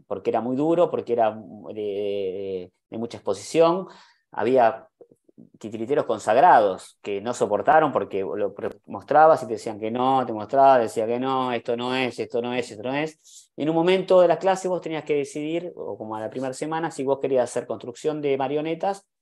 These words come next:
o teatro de objetos. Y bueno, eran veinte días de estar, eh, vos investigabas, investigabas, se lo mostrabas y venía Philip, decía, "No, antes seguí buscando, eso no es teatro de objetos,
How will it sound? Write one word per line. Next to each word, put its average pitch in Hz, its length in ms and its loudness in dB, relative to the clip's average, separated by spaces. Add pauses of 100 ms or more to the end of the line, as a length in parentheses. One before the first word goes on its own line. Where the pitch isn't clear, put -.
(140)
o 156 520 6
teatro 123 280 0
de 120 60 2
objetos. - 520 -12 (540)
Y 120 420 -2
bueno, 127 340 0 (320)
eran 127 260 2
veinte 160 320 4
días 170 340 0
de 120 60 -8
estar, 165 460 0 (760)
eh, 104 320 -6
vos 127 260 -6 (380)
investigabas, 147 760 2
investigabas, 175 580 4
se 160 80 -6
lo 147 60 -6
mostrabas 180 640 2
y 139 60 -4
venía 139 220 -4
Philip, 151 360 -8
decía, 113 360 -4
"No, 101 260 -8
antes 104 180 -10
seguí 120 180 2
buscando, 127 600 2
eso 113 200 -4
no 107 100 -6
es 110 160 -6
teatro 107 300 -4
de 101 60 -4
objetos, 90 340 -10